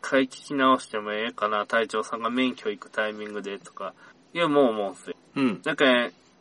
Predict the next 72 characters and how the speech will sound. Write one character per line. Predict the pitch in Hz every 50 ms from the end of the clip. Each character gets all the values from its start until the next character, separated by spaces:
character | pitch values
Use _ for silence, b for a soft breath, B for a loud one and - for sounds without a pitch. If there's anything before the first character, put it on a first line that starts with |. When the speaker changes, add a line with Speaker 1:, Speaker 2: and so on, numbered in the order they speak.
| _ _ -
Speaker 1:
免 | 135 147 151 151 147
許 | - 185 185 185 185 180 175 180 175 - - - -
取 | - 127 131
り | 127
に | 131 139
行 | 135
く | - 151
や | 117 98
な | 95
い | 87
で | 82
す | - -
か。 | - 85 - - -
Speaker 2:
は | 135 120 107 90
い。 | - - _ _ _
Speaker 1:
そ | - - 285 294
の | 285 269 269 269 262 262 254 247 - - - _ _ _ _ _ _ 180
ぐ | 185 226 233
ら | 233 233 226 226 220
い | 208 214 208 208 208 202 202 196 190 - - _ _ _ -
の | 170 190 170
話 | 139 113
題 | 90 98 95 101 101
で | 98 98
し | 90 -
ょ。 | - -
そ | - - 113
の | 110 107 107 - -
免 | 131 120 123 123 127
許、 | - 143 135 131 - - 127
最 | - - 123 120 113
初 | - - 113
の | 110 107
頃 | - - 131 107 90
っ | -
て。 | - - - - -
免 | 127 135 139 131
許 | - - 147
切 | - - -
っ | - - -
て、 | - 113 110 107 - - - - - - - -
Speaker 2:
<laughs> | - - - - - 151
Speaker 1:
も | 160
う | 160 147
一 |
回 | - - - - 196 160
運 | 135 117 117 131
輸 | 135 143
局 | 131 135 - 139 - 101 104
行 | 104 - -
っ | -
て、 | 107 98 90 - -
Speaker 2:
う | 147
ん。 | 135 120 98 87
Speaker 1:
も | 135 151
ら | 156 160 135
っ | -
た | - 120
け | 98 107 101
ど、 | 98 101 98
特 | - - 113 - -
殊 | - 139
免 | 135 151 147 135
許 | - 113
取 | - 110 101 101
り | 101
に | 104 107
行 | 107
っ | -
て、 | - 101
そ | - - 143
の | 139 139 135 131